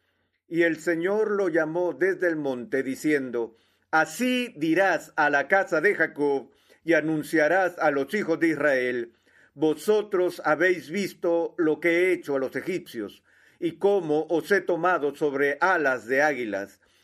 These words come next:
y os he traído a mí". Ahora pues, es-, si en verdad escucháis mi voz y guardáis mi pacto, seréis mi especial tesoro entre todos los pueblos,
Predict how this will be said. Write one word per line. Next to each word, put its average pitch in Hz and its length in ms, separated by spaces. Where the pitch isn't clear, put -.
y 165 180
os 139 260
he 160 280
traído 131 880
a 113 120
mí". 104 420
Ahora 180 600
pues, 185 400
es-, - 360
si - 280
en 160 160
verdad 185 560
escucháis 170 1000
mi 143 200
voz 147 480
y 175 180
guardáis 147 760
mi 170 140
pacto, 113 680
seréis 160 640
mi 160 120
especial 160 680
tesoro 175 460
entre 156 220
todos 175 360
los 127 160
pueblos, 104 640